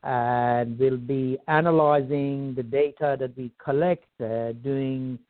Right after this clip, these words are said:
the mining of that data. We will be applying machine learning to the data and come up with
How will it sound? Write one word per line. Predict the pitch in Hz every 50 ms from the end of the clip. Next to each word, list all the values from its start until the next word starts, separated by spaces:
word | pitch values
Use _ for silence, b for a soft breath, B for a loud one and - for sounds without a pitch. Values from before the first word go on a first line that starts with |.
| _ _ _ _ _ _ -
the | 127
mining | 120 120 123 131 139 147 151 156 160 160 160 156 156 151
of | 143 139 131 127
that | 131 143 139 135 127 -
data. | 147 143 143 143 139 - - 143 139 139 139 139 139 135 127
We | 131 123 120
will | 117 127 123
be | 120 123 127 127
applying | 127 - _ _ - 139 135 135 135 135 135 135 131 131 131 123 120 123 - -
machine | 139 131 123 - - 170 170 165 160
learning | 156 156 156 151 151 147 147 131 -
to | 147
the | 131 135
data | 131 131 135 135 127 - - 135 127 127 123 b b b b _ _ -
and | 131 127 113 -
come | - - - - 151
up | 143 139 127
with | 131 127